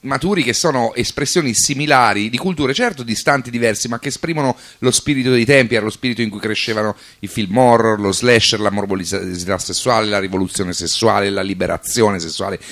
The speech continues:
che sicuramente ha impattato il mostro e, e Zodiac, che è gente, chiunque essi siano, prendono l'arma bianca, l'arma da fuoco e vanno a seccare due coppiette che, che, che è particolarissima. Noi siamo abituati alla vittimologia della coppia, ma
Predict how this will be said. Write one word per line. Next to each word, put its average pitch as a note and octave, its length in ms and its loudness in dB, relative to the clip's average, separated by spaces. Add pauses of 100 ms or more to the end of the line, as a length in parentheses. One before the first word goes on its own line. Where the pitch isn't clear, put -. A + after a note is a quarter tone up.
(120)
che C#3 120 -2
sicuramente A2+ 680 2
ha F#2+ 140 2 (200)
impattato G2 680 0
il F#2 100 4
mostro G2+ 680 4 (200)
e, F#2 420 0
e F#2+ 60 -4
Zodiac, F#2 420 2
che F#2+ 120 0
è F2+ 40 0
gente, G2 540 2
chiunque G2+ 340 0
essi - 160 -2
siano, G#2 400 0
prendono A#2+ 600 -2
l'arma G2 460 -2
bianca, A#2+ 500 2
l'arma F#2+ 220 0
da F#2 100 0
fuoco A#2+ 320 4
e G2 40 -2
vanno G#2 280 -4
a F#2+ 40 -6
seccare A2+ 680 -2 (320)
due A#2 340 6
coppiette A#2 560 2
che, F#2+ 220 -2
che, A#2+ 280 -2
che E3 220 -2
è G3 180 2 (220)
particolarissima. F3 1000 2 (220)
Noi G#3 140 6
siamo F#3+ 160 2
abituati D3 420 2
alla A2 160 2
vittimologia G#2 440 -2
della G2 120 -2
coppia, G2 300 -2
ma A#2 120 -4